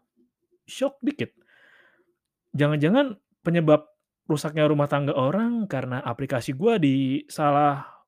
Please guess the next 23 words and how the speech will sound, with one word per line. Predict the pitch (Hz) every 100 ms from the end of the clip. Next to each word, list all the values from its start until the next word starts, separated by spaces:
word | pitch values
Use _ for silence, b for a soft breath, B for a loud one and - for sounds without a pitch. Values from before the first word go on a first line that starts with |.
| 147
gunain | 190 262 170 127
lagi. | 120 113 - _ _ _ _ _ _ _ _ _ _ _ _ _ _ _ _
Oke, | 123 143 117
oke, | 107 117 110
oke, | 104
oke. | 98 98 92 -
Tenang, | 120 113 107
tenang, | 107 104
tenang. | 101 95 - B B B B -
Tidak | 135 143
ada | - 143 190
yang | 185
lebih | 165 147 143 139
buruk | 135 147 170 185 185 -
dari | 127 131 151 185 185 - _ b b b
aplikasi | - - 143 135 123
saya | 131 147
disalahgunakan. | 135 123 117 117 120 110 107
Tenang, | 113 120 107
tenang, | 110 110 107
tenang, | 110 110
tenang. | 107 98 95 95 _ _ _ _ _ _ _ _ _ _ _ b b
Lalu, | 226 302 170 190